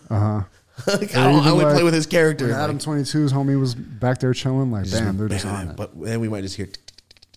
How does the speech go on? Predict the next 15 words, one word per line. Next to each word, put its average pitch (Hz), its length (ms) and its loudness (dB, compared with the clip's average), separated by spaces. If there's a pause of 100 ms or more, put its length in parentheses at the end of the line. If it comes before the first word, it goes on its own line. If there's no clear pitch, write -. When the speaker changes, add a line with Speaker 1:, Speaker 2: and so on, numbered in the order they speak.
Speaker 1:
Yeah, 113 120 -4
that's 104 100 -6
true. 90 160 -14 (920)
But 104 200 -12 (340)
it's - 100 -10
gonna 143 120 2
be 95 100 0
fucking 80 300 -10
sick, 82 280 -12
Speaker 2:
Yeah. - 80 -14
Speaker 1:
though. 82 120 -14 (500)
Speaker 2:
Gonna 87 100 -10
be 78 80 -10
tight. 69 240 -10 (640)
Um, 87 480 -4